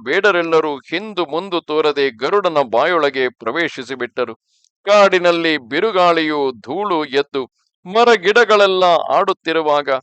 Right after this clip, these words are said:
ಅಲ್ಲಿ ಪಕ್ಷಿಗಳು ಭಯಪಟ್ಟು ದಿಕ್ಕು ತೋರದೆ ಆಕಾಶಕ್ಕೆ ಹಾರುವಂತೆ ಆ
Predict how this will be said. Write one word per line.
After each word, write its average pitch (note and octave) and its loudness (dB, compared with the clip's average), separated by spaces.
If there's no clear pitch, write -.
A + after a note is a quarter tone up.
ಅಲ್ಲಿ A3 2
ಪಕ್ಷಿಗಳು F#3+ -2
ಭಯಪಟ್ಟು D#3+ -2
ದಿಕ್ಕು F#3 -8
ತೋರದೆ E3 -2
ಆಕಾಶಕ್ಕೆ G#3+ 0
ಹಾರುವಂತೆ D#3 0
ಆ G3 4